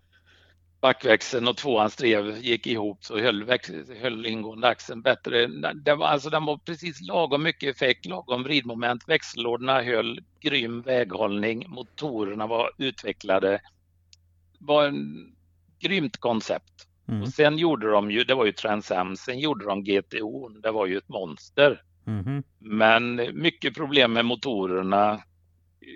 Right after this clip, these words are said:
Speaker 1: Växellådorna höll inte. Så det var ett struligt år. Jag tror inte de vann den serien. De vann nog några tävlingar med de här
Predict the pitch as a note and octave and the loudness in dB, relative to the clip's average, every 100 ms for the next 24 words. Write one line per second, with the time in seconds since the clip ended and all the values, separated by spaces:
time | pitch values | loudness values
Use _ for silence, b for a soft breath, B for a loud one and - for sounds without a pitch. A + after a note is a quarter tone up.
0 | D3 A#2+ - D3 C#3+ - A#2 A2+ A2 A#2 | -18 -18 0 2 2 0 0 2 2 2
1 | B2 A#2 A#2+ G2 A2+ A2+ - G2+ G2+ G2+ | 2 2 2 2 2 0 -2 0 0 -4
2 | _ _ _ _ _ _ - - B2+ C3 | _ _ _ _ _ _ -20 2 6 6
3 | C3 - - D#3 B2 A2 B2+ B2 B2 B2 | 6 2 -2 0 0 0 0 0 2 4
4 | A2 - B2+ - G2 G#2 G2+ G#2+ C#3 A2 | 4 2 -4 -2 -2 0 0 -2 0 -2
5 | - G2+ F2+ E2+ G2 A2+ A#2+ G2 A#2+ G#2 | 0 0 0 0 -4 -4 -4 -2 -2 -4
6 | G2 F#2+ F#2+ A#2+ G2 E2+ E2 F#2 G#2+ B2 | -2 -2 0 2 2 2 -8 0 0 0
7 | A#2 G#2 G#2 G2 E2 | -6 -4 0 2 2